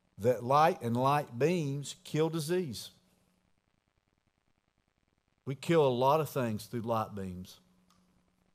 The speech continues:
The saving force of Christ, that light, kills sin. Forever and ever your, your life. The blood of Christ covers the sin. The psalmist said it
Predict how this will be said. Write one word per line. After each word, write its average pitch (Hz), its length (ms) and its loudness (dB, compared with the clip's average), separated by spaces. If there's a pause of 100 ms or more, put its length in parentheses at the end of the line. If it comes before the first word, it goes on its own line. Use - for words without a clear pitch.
(3000)
The 120 60 -10
saving 165 560 2
force 147 460 -2
of - 100 -18
Christ, 120 580 -4
that 117 200 -4
light, 104 360 -4 (1400)
kills 160 380 2
sin. 120 440 -2 (800)
Forever 127 340 2
and 117 120 0
ever 120 200 0
your, 98 480 -6
your 104 200 -6
life. 95 400 -4
The 117 80 -6
blood 151 360 8
of 127 120 -2
Christ 139 580 -4
covers 120 380 -4
the 101 100 -12
sin. 110 400 -8 (1400)
The 127 100 -2
psalmist 180 500 6
said 175 180 8
it 113 180 -4